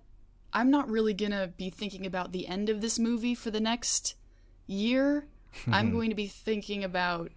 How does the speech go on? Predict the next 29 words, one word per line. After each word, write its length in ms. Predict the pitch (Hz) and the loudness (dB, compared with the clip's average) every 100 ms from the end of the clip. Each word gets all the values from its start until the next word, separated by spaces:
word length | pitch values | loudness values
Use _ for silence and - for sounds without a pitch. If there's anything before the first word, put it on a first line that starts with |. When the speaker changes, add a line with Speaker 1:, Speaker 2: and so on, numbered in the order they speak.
| - - - - - - - - | -20 -20 -20 -20 -20 -20 -20 -16
Speaker 1:
the 200 | 180 190 | -6 -2
middle 380 | 185 196 175 156 | 0 2 2 0
of 160 | 156 | -2
this 220 | 165 160 | -2 -2
movie 380 | - 147 - - - | 0 -4 -6 -14 -6
for 140 | 190 | -6
the 100 | 170 | -4
next 360 | 156 165 - - | -6 -6 -6 -6
year 400 | 170 - - - - - - - | -6 -8 -10 -16 -20 -20 -20 -10
and 160 | - 190 | -4 -2
trying 400 | - 214 208 202 | -2 -2 0 0
to 100 | 208 | 0
unpack 580 | 196 196 175 185 170 170 | 0 -2 -4 -6 -6 -8
why 300 | 175 175 175 | -4 -2 -2
I 60 | 170 | -4
feel 340 | - 185 185 | -6 -4 -2
about 280 | 185 190 196 | 0 0 0
it 80 | 208 | -2
the 80 | 185 | 0
way 160 | 180 | 0
I 40 | 175 | 0
do, 160 | 185 | -2
and 80 | 185 | -2
I 60 | 175 | -6
can 140 | 180 | 0
start 220 | - 175 | 0 0
talking 220 | 185 170 | -2 -4
about 200 | 165 160 | -4 -6
that 200 | 160 147 | -8 -12